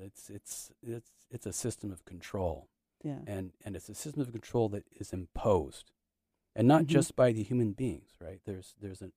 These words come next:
Speaker 1: there are external influences. One of the things that the, um, Toltec seers were able to discover is that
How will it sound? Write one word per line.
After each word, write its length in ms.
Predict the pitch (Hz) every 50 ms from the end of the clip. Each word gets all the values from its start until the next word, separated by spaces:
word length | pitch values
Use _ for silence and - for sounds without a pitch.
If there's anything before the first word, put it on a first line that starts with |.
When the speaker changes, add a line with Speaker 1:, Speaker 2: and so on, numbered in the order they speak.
| _ -
Speaker 1:
there 140 | 98 92
are 280 | 92 98 107 113 - - - _
external 500 | - 113 110 - - - 127 123 117 113
influences. 680 | - _ _ _ - 120 107 92 80 - - 76 69 - -
One 120 | 104 104
of 80 | 107 104
the 60 | 98
things 300 | - 107 107 110 107 -
that 180 | 113 110 98 - - _ _ _ _ _ _ _ _ _ _ _
the, 460 | 117 110 107 104 104 101 98 101 - _ -
um, 400 | 113 107 98 98 95 92 92 95 - _ _ _ _ _ -
Toltec 300 | - 120 113 - 120 107
seers 380 | - - - 123 120 113 - -
were 140 | 110 104 - 113
able 220 | 113 113 113 107
to 120 | - -
discover 500 | 110 98 - - - - 107 120 - 120 101
is 140 | 98 - -
that 180 | 117 110 95